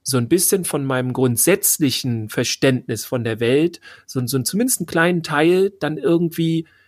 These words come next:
auf die Probe stellt oder zeigt, "Oh, das kann man ja von der Seite noch irgendwie sehen" oder sowas.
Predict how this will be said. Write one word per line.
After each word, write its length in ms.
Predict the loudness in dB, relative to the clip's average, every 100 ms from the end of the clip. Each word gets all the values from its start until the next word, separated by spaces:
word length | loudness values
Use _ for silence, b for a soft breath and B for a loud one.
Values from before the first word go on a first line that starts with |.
| b b
auf 140 | -8 -4
die 100 | -4
Probe 400 | 0 2 4 2
stellt 640 | 2 0 2 2 2 -2 -2
oder 500 | 0 2 2 0 -2
zeigt, 420 | -2 0 0 -2 _
"Oh, 460 | 2 6 4 2 -2
das 160 | -6 -4
kann 120 | -2
man 100 | 0
ja 120 | 0 0
von 240 | -2 2
der 220 | 2 2
Seite 380 | 2 0 0 0
noch 180 | -2 0
irgendwie 380 | -2 -2 -4 -4
sehen" 440 | 0 2 0 -2
oder 240 | -4 -4 0
sowas. 320 | 2 2